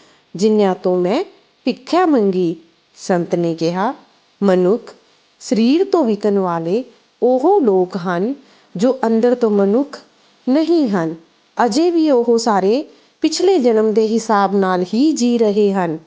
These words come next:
ਕੋਈ ਸੱਪ ਦੀ ਜੂਨੀ ਤੋਂ ਆਇਆ ਹੈ ਤੇ ਕੋਈ ਸ਼ੇਰ ਦੀ। ਉਹਨਾਂ ਦਾ ਸਰੀਰ ਮਨੁੱਖੀ ਸਰੀਰ ਜ਼ਰੂਰ ਹੈ, ਪਰ ਅਜੇ ਤੱਕ ਉਹਨਾਂ ਵਿੱਚ ਮਾਨਵਤਾ ਦਾ ਨਿਖਾਰ ਨਹੀਂ ਆਇਆ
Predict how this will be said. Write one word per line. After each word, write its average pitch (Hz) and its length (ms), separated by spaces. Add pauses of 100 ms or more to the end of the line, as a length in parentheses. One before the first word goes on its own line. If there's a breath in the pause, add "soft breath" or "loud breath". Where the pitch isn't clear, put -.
(520 soft breath)
ਕੋਈ 240 220
ਸੱਪ 226 380
ਦੀ 254 220
ਜੂਨੀ 247 380
ਤੋਂ 262 260
ਆਇਆ 226 280
ਹੈ 240 380 (340 soft breath)
ਤੇ 233 100
ਕੋਈ 220 320
ਸ਼ੇਰ 190 440
ਦੀ। 160 240 (540 soft breath)
ਉਹਨਾਂ 269 340
ਦਾ 185 180
ਸਰੀਰ 190 440 (380 soft breath)
ਮਨੁੱਖੀ 233 500
ਸਰੀਰ 220 480
ਜ਼ਰੂਰ 202 440
ਹੈ, 214 280 (300 soft breath)
ਪਰ - 180 (140)
ਅਜੇ 302 260
ਤੱਕ 262 300
ਉਹਨਾਂ 220 280
ਵਿੱਚ 202 240
ਮਾਨਵਤਾ 185 480
ਦਾ 202 140
ਨਿਖਾਰ 185 540 (420 loud breath)
ਨਹੀਂ 277 420
ਆਇਆ 165 320